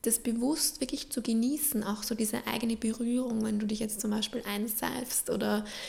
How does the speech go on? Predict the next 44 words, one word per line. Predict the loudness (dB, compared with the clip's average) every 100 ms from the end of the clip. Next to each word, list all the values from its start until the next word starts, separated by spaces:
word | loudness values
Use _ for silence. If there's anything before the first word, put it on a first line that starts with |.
| -6
eben | 0 4 6 4 2
Duschgel | -2 -2 -2 -2
aufträgst, | 0 -4 -6 -4 -4 -2 -2
also | -2
diese, | 0 -2
dieses, | 0 2 2 2 -2 -12 -6 -2
diesen, | 0 0 -2 -2
den | 2
eigenen | 4 4 2 2
Körper | -2 -2 0 -2
wirklich | -4 -4
ganz | -4 -2
bewusst | -2 0 0 0 -4
auch | -4 -4
zu | -4
berühren | -2 0 0 2 0
und | 0
vielleicht | 0 0 -4
auch | 2
liebevoll, | 4 6 4 2 0 0 0
also | 0 0
wie | 0
so | 2
eine | 2 2
Art, | 0 -2 -2 -4
ähm, | 0 2 2 0 -4 -4
ja, | -2
meine, | 0 0
meine | 2 2
Massage | 4 2 2 0 -2
zum | 0 0
Beispiel, | 0 0 -2 0
wie | 0
du | 0
zum | 0
Beispiel | 0 0 0
deinen | 2
Nacken | 2 0 0 2 2
massierst | 2 2 2 2 0 -2 -4
oder | -4
deinen | -2 0 -2 -2
Bauch | -2 0 -4
zum | -4 -2 0
Beispiel | -2 -4 -4